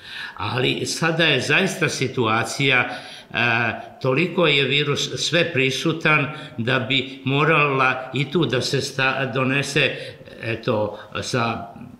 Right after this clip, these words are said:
pedagoške, obrazovne strane, sporna odluka, ali mislim da je nužno da se i tu bude odlučan da bi se prekinuo ili usporio bar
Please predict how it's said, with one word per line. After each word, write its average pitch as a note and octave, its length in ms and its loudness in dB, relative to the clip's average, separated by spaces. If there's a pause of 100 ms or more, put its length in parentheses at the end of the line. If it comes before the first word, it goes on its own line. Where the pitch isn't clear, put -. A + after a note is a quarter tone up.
pedagoške, A#2+ 880 0
obrazovne G#2+ 580 -2
strane, A#2+ 500 0 (280)
sporna C3+ 640 0
odluka, C3 420 0
ali A#2+ 380 4 (240)
mislim B2 460 0
da A2 320 2 (320)
je A2+ 460 0
nužno C3 600 2 (140)
da A#2 220 0
se A2+ 320 0 (300)
i B2 380 -2
tu C3 200 2
bude A2+ 500 0 (180)
odlučan B2 680 0 (220)
da A#2+ 180 -2
bi A2+ 160 -2
se - 180 -2 (280)
prekinuo D3+ 760 2
ili A2+ 240 -2
usporio D3+ 680 2
bar C3 300 0